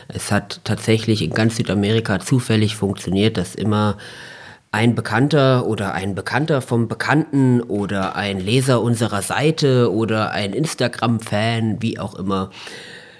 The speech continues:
zufällig ungefähr dorthin geflogen ist, wo wir gerade waren. Und der hat sich dann bereit erklärt, die Medikamente in sein Gepäck zu nehmen und uns zu bringen.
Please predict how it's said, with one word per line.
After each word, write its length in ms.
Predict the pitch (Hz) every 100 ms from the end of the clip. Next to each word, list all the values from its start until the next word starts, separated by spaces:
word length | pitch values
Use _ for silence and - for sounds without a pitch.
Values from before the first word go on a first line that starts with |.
| _
zufällig 640 | - 185 - 131 135 127 -
ungefähr 440 | 160 147 131 120
dorthin 440 | 123 123 127 127
geflogen 520 | 120 110 120 110 107 92
ist, 260 | 107 -
wo 140 | 92 98
wir 180 | 131
gerade 460 | 120 113 92 98 85
waren. 540 | 82 139 147 156 151 - -
Und 360 | 110 107 -
der 180 | 101 98
hat 120 | 98
sich 140 | - -
dann 160 | 92
bereit 320 | 90 85 90
erklärt, 380 | 85 95 95 90
die 60 | 90
Medikamente 580 | 92 92 85 82 104 90
in 180 | 101
sein 160 | 98 90
Gepäck 320 | 82 95 -
zu 80 | -
nehmen 280 | 85 80 80
und 140 | 76
uns 280 | 67 82 -
zu 80 | -
bringen. 420 | 82 92 90 85